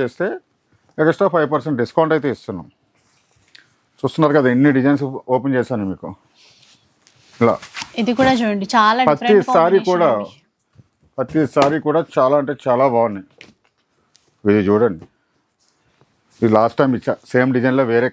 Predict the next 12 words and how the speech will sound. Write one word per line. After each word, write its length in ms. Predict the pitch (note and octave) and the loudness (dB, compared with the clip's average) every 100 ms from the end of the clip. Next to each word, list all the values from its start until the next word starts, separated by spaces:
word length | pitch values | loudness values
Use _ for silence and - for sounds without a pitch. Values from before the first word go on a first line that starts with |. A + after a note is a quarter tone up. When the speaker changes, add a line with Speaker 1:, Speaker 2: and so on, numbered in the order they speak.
| A#2 | -2
Speaker 1:
కలర్స్ 280 | A2 C3 - | -2 -2 -6
ఇచ్చాను 220 | - A2 G2 | -8 -8 -8
మీకు 120 | G#2 F#2+ | -8 -6
ఇందులో. 200 | G#2 D#3 - B3 | -4 -6 -8 -12
Speaker 2:
మ్మ్. 160 | A3+ F#3+ - _ _ _ _ _ - | -10 -10 -16 _ _ _ _ _ -2
Speaker 1:
ఇది 100 | A#2 | 0
ఒకటి 140 | G#2 G#2 | 2 0
వచ్చింది 240 | - A#2+ A#2+ | -2 -4 -2
మళ్ళీ. 180 | E2 F2 _ - - _ _ _ _ _ _ _ _ _ _ _ _ A2+ | -4 -8 _ -18 -18 _ _ _ _ _ _ _ _ _ _ _ _ 0
ఇవన్నీ 240 | A2 B2 A#2 | 2 4 4
కూడా 160 | A#2+ B2+ | 2 2
మనకి 200 | B2+ | -2